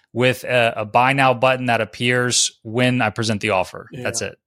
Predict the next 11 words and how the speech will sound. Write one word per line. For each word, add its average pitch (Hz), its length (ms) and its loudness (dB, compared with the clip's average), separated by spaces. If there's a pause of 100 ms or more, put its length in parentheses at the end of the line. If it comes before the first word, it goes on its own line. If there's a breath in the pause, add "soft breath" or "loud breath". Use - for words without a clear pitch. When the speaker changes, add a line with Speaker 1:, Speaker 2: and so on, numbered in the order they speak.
Speaker 2:
And 175 140 0
the 170 40 2
price 196 220 -2
point's 196 240 -6
a 156 60 -8
thousand 160 300 -4
dollars. 147 520 -10 (1080)
Speaker 1:
Well, 143 180 6
the, 143 200 0
the, 135 600 2
the, 127 640 -4